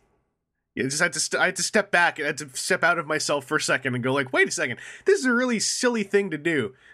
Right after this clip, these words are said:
<laughs> 'Cause there are now people who only talk to me, or I only, I only converse with them about things that I don't care about that they care about, and it's me telling them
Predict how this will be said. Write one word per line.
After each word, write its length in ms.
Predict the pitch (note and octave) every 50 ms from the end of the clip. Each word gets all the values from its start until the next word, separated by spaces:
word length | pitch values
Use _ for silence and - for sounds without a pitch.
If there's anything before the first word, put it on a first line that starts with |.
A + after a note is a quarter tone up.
| - - - -
<laughs> 380 | D#3+ - - - - B4+ - -
'Cause 180 | A#3 B3 -
there 140 | - B3 C4
are 100 | B3+ A#3
now 160 | G#3+ A3 G#3+
people 320 | G#3 - A3 G3+ G3+ G3 F3
who 120 | F#3 F3+
only 440 | G3+ G#3 G#3 G3+ G3+ G3 F#3 D#3+ - - - - - _ - - C#3+
talk 240 | G#3 F#3+ G3+ G3+
to 80 | - F3+
me, 340 | E3+ E3 D#3+ D3+ C#3 B2+ B2+ - _ _ _ _ _ _ _ -
or 60 | C#3 D3+
I 80 | F#3
only, 280 | A3+ A#3 A3+ G#3+ F#3+ D#3
I 120 | E3+ F3+
only 180 | G#3+ A3+ A3 G#3
converse 420 | - G#3+ F#3+ D#3 F3 A3 A3+ -
with 120 | - - -
them 280 | F3 D#3+ D#3+ D#3 D3 -
about 360 | - D3 B2 D#3+ E3+ F3+ F3+
things 500 | - - - - F#3+ G3 G3+ G3 D#3+ D3
that 160 | C#3+ E3 -
I 120 | - D#3 E3+
don't 260 | E3 F3+ F3 D3+ C3
care 220 | - - F#3 F#3
about 340 | F3+ D#3 C3 D3+ D3+ C#3+ B2+ D3+
that 120 | D3 C3
they 160 | C3+ E3 D#3+
care 220 | - - D#3 C#3 C3
about, 280 | B2 A#2+ A#2+ A#2 -
and 240 | - C3 C3 C3 C3
it's 160 | C3 C3 B2+
me 180 | B2+ D3 D#3 D3
telling 440 | B2+ - - - F#3 F3 E3 D#3 B2+
them 200 | A#2+ G#2+ F#2+